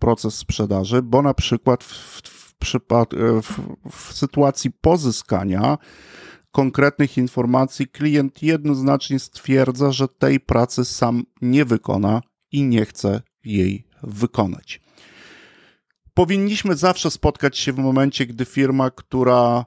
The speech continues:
szuka, e, tej wiedzy, mm, znajdzie firmę, która tą wiedzę oferuje poprzez swoje produkty i usługi, ale dopiero w sytuacji, kiedy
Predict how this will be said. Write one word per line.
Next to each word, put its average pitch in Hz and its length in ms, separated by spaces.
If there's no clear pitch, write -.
szuka, - 680
e, 107 800
tej 113 200
wiedzy, 107 560
mm, 117 880
znajdzie 123 560
firmę, 110 640
która 110 600
tą 110 220
wiedzę 110 480
oferuje 113 840
poprzez - 320
swoje 101 340
produkty 104 540
i 104 80
usługi, 135 600
ale 127 180
dopiero 131 420
w - 80
sytuacji, - 680
kiedy 110 460